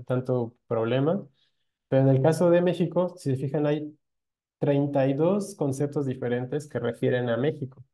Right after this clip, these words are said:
como concepto. Entonces, México el país, o el Golfo de México, o el Estado de Nuevo México, y así sucesivamente, ¿no? Entonces, yo me puedo ir. Entonces, si yo realmente lo que quería buscar era sobre el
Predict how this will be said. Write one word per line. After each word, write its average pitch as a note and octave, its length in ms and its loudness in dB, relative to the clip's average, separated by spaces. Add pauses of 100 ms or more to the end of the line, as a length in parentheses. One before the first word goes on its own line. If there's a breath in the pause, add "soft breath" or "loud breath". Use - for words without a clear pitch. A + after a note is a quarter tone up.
(180)
como A#2 260 -4
concepto. A2 460 -6 (680)
Entonces, B2 360 -4
México D3 440 2
el C3 140 4
país, D3 640 -2 (760)
o C3 140 2
el B2+ 180 0
Golfo E3 440 2
de C#3 80 0
México, C3+ 540 -4 (640)
o C3+ 120 0
el C3 100 4
Estado D3+ 400 2
de C3+ 100 4
Nuevo A2+ 260 -2
México, C3 580 -8 (180)
y A#2+ 100 -4
así B2+ 160 -4
sucesivamente, A2+ 640 -2
¿no? C3+ 80 -2
Entonces, D#3+ 200 0
yo D3 80 6
me D3 80 2
puedo C#3 240 2
ir. C3+ 400 0 (840)
Entonces, C#3 300 -4
si C#3+ 160 -2
yo F3 200 6
realmente F#3+ 380 4
lo D#3 120 2
que B2+ 120 -2
quería C3 220 -2
buscar C#3+ 580 -2
era B2+ 260 -2
sobre A2+ 280 -8
el A2 300 -12